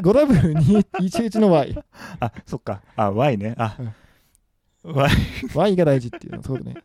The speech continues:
Speaker 1: あの、Y、ごめんなさい。僕の旗の悪いね。
Speaker 2: あ、おばさん的に言うと、ホワイね。
Speaker 1: ホワイ、そうそうそう。
Speaker 2: うん。
Speaker 1: ホワイ。な、あ、な、
Speaker 2: ホワイね。
Speaker 1: な、なぜ、
Speaker 2: あ、
Speaker 1: なぜが大事ってこと？
Speaker 2: そっか。
Speaker 1: なぜが大事ってこと？で、そうじゃん。
Speaker 2: Yを訳されへんかったわ、
Speaker 1: うん。
Speaker 2: 頭で今。
Speaker 1: ビジ-、ビジネス上の論理って、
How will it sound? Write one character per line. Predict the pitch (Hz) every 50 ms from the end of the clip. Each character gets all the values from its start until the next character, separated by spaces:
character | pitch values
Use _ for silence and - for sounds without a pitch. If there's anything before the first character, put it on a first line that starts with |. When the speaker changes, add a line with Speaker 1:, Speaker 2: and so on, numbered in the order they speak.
| _ _
Speaker 1:
あ | - 131
の、 | 135 143
Y、 | 127 - - 151
ご | 131 147
め | 156
ん | 131
な |
さ | - 131
い。 |
僕 | 127 143 156 190 208
の | 214 214
旗 | 214 226 214
の | 214 214
悪 | 196 151
い |
ね。 | 101 98 113 -
Speaker 2:
あ、 | - 110 - _
お | - 135
ば | 139 151
さ | - 156 147
ん | 139
的 | 135 143
に | 139 135
言 |
う | 127
と、 | - 131 - -
ホ | - 123 127
ワ | 123 107
イ | 92 90
ね。 | 95 123
Speaker 1:
ホ | 147 202
ワ | 208 185
イ、 | 147 135
そ | - - 147
う |
そ | - 139
う | 123
そ | 127 123 131
う。 |
Speaker 2:
う | -
ん。 |
Speaker 1:
ホ | - 156
ワ | 165 170 160 135
イ。 | - - - - _ 339 - _ - -
な、 | 143 202 302
あ、 | 277
な、 | 220 208
Speaker 2:
ホ | 214 196
ワ | 185
イ | 185
ね。 | - 175 175
Speaker 1:
な、 | 170 220 311 262
な | 185 226 311
ぜ、 | 349 302 185 -
Speaker 2:
あ、 | 165
Speaker 1:
な | 202 262 330
ぜ | 349 254
が | 208 190 151
大 | 143 143 139
事 | 139
っ | -
て | 139
こ | -
と？ | - -
Speaker 2:
そ |
っ |
か。 | 175
Speaker 1:
な | 233
ぜ | 247 220
が | 190 151
大 | 117 113
事 | - -
っ |
て | - -
こ | _ _ _ _ 214 196 196 185 _ _ _ _ 175 _ _ _ _ _ _ _ - _ _ _ _ _ _ _ _ _ _ _ _ _ _ _ _ _ _ _
と？ | -
で、 | -
そ | 359
う | 370
じ |
ゃ | -
ん。 | 139
Speaker 2:
Y | 131 113
を | 101
訳 | 107 113 -
さ | - - 123
れ | 113
へ | 117 117
ん | 95
か | - 101
っ | 127
た | 120 104
わ、 | 98 101
Speaker 1:
う | 104
ん。 | 139
Speaker 2:
頭 | 104 110 - 277
で | 262 -
今。 | - - -
Speaker 1:
ビ | 165 233
ジ-、 | - 370
ビ |
ジ | 370
ネ | 392
ス | - -
上 | - 370 349
の | 339
論 | 320 349 349 320
理 | 226
っ | 170
て、 | - - 123 117